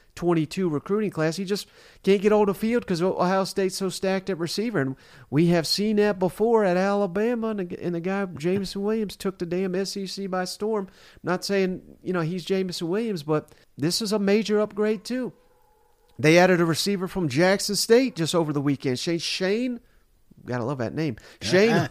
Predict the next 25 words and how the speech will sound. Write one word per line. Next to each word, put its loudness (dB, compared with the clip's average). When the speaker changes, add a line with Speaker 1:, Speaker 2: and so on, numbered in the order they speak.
Speaker 1:
Hooks 8
Sixty-six 0
catches, 0
seven 4
hundred 2
seventy-five -2
yards, -2
ten -2
touchdowns -2
just 4
Speaker 2:
Hmm. -2
Speaker 1:
last 2
season. -4
Of -20
course, 0
you 0
know, 2
Jackson 0
State's -2
a -2
little -2
bit -2
lower 2
level, 2
but 0